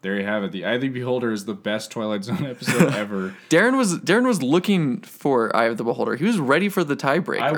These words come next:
Speaker 1: was. I was very ready for the tiebreaker.
Speaker 2: He was certain it would happen.
Speaker 1: I was, yeah, 'cause I know you liked Time Enough at Last so much.
Speaker 2: I,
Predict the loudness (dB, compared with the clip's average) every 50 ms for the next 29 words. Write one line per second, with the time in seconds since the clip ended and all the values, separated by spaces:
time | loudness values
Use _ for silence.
0 | 0 0 2 2 0 0 -2 -2 -2 -2 -2 -4 -4 -4 -4 -2 -2 -2 -2 -2
1 | -4 -4 -6 -8 -10 -12 -10 -8 -8 -8 -6 -6 -8 -8 -6 -2 0 0 2 2
2 | 2 2 2 2 2 2 2 2 0 0 0 -2 0 2 2 2 2 0 -4 -6
3 | -6 -10 -14 -16 _ _ _ _ _ _ _ -14 -6 -4 -2 0 2 2 0 0
4 | -2 -4 -8 -10 -10 -6 -2 0 0 0 0 -2 -4 -8 -8 -6 -2 0 0 2
5 | 2 2 2 2 2 2 2 0 2 2 2 2 0 -2 -4 -8 -12 -12 -14 -16
6 | _ _ _ _ _ -20 -20 _ _ _ -6 -2 -2 0 0 0 0 -2 -4 -4
7 | -4 -2 -2 -2 -4 -4 -6 -6 -4 -4 -4 -4 -4 -4 -4 -2 0 0 0 0
8 | 0